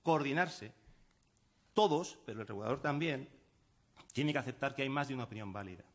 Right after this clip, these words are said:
que las opiniones tienen ventajas e inconvenientes. Y nos enfrentamos todos los días a situaciones en las que un regulador de rango superior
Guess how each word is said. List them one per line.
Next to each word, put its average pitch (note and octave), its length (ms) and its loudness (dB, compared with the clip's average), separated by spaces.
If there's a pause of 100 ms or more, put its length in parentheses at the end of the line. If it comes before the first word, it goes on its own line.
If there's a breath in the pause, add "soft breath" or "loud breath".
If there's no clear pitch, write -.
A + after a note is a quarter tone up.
(600)
que A2+ 80 0
las A2 180 0
opiniones D#3 380 -4 (120)
tienen C#3+ 220 -2
ventajas B2+ 400 -4
e C#3 40 -4
inconvenientes. C3+ 520 -8 (960 loud breath)
Y A#2+ 100 2
nos B2+ 140 0
enfrentamos C3 560 2
todos D3 320 4
los D#3 120 0
días D#3 240 0
a D3+ 40 -6
situaciones D3 640 -6 (220)
en A2 100 -4
las G#2+ 140 -6
que - 80 0
un D3+ 140 2
regulador E3 440 4
de D#3 100 2
rango D#3+ 280 2
superior E3 480 2